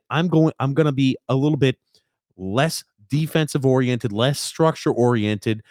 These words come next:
as Barry Trotz, but I'm going to be a little bit more free wielding, but I'm still gonna keep some of those ideologies in the structure."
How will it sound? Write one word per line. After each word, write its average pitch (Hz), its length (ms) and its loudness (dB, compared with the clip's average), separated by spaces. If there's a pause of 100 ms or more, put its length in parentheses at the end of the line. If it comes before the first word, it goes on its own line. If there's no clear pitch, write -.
(140)
as 101 160 -2
Barry 123 320 2
Trotz, 135 400 -2 (260)
but 117 100 0
I'm 135 160 0
going 139 200 2
to 127 40 -2
be 123 300 0
a 117 80 -4
little 131 300 0
bit 123 160 -2
more 139 260 0
free 123 220 -6
wielding, 92 400 -4
but 95 120 -4
I'm 110 120 -2
still - 360 -2
gonna 175 200 -2
keep 175 260 -8
some 151 220 -2
of 147 80 2
those 139 200 0
ideologies 147 760 0
in 117 160 -6
the 110 80 -4
structure." 170 760 -4